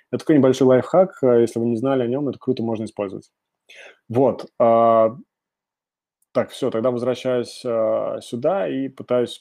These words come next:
посмотреть, что вы там ничего не написали. В общем, э, давайте я отключу тогда демонстрацию рабочего стола пока.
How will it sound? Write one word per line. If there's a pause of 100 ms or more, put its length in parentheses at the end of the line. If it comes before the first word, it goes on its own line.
посмотреть,
что
вы
там (1900)
ничего
не
написали.
В
общем,
э, (160)
давайте
я
отключу
тогда
демонстрацию
рабочего
стола
пока.